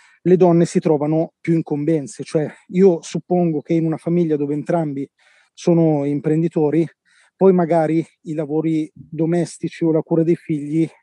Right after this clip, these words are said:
mediamente potrebbe essere più in capo, eh, più in capo alla donna.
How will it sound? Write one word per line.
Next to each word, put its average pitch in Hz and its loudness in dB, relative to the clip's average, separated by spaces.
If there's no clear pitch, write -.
mediamente 160 0
potrebbe 151 -4
essere 151 -6
più 151 -4
in 151 -4
capo, 135 -8
eh, 131 -14
più 165 0
in 156 0
capo 156 -2
alla 139 -2
donna. 139 -4